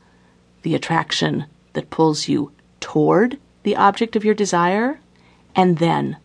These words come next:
the obstacle. The erotic equation shows us why peak eroticism is rarely tidy, static, or predictable.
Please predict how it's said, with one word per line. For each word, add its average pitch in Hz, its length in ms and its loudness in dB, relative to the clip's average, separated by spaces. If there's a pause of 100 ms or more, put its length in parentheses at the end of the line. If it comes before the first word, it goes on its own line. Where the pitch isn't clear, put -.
(300)
the 175 220 -2
obstacle. - 760 -2 (840)
The 262 100 6
erotic 330 340 6
equation 254 580 6
shows 226 340 4
us - 240 0
why 180 320 4 (160)
peak - 680 -2 (160)
eroticism 170 840 4
is 180 200 4
rarely 170 920 4 (200)
tidy, 175 560 2 (160)
static, - 680 -2 (220)
or 135 120 -2
predictable. - 640 2